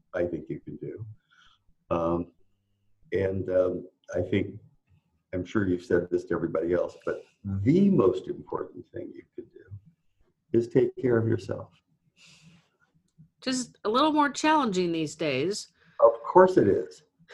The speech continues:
Speaker 1: Um, and you, you are in Southern California, did you say?
Speaker 2: Um, North, I'm in the San Francisco Bay Area. So we were, I'm one of the seven counties in California that shut first. We were shut down a week earlier than the rest of the state.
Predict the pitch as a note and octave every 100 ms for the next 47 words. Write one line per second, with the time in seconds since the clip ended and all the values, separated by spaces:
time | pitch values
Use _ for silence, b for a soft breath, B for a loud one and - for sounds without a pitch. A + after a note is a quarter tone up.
0 | B B B _ _ _ _ - F#2 F2+
1 | F2 F2+ - - - G#2 A2+ B2 A2 A#2+
2 | C3 A2+ A2 G#2+ G2+ F#2+ A#2 A2+ A2+ A2+
3 | G#2 - A2+ A#2 C#3+ C#3 B2+ A#2 A#2 B2
4 | C3+ C#3 _ - G3 F#3+ F#3 G3+ A#3+ -
5 | A3 B3+ A3+ A#3 G#3+ G#3 G#3+ G#3 G#3 F#3
6 | F#3+ F#3 F3+ F3 D3+ C#3 - F#3 A3 A3+
7 | A3+ - - G3+ A3 A3+ A3 F#3+ F#3 -
8 | G#3 G3+ F#3+ G3+ G3 F#3+ F#3 F#3 - _
9 | _ _ _ _ _ - F#3+ F#3+ G#3 F#3+
10 | G3+ F#3+ F3+ - - - G3 - - G3
11 | E3 D3 - - - F#3+ F#3+ F3+ G3 F#3
12 | F3+ F3 E3+ F#3+ F#3 - - F3+ F#3 F#3
13 | F3 E3 E3 F3 F3+ F3+ A3 A3 - A#3+
14 | C4+ C#4+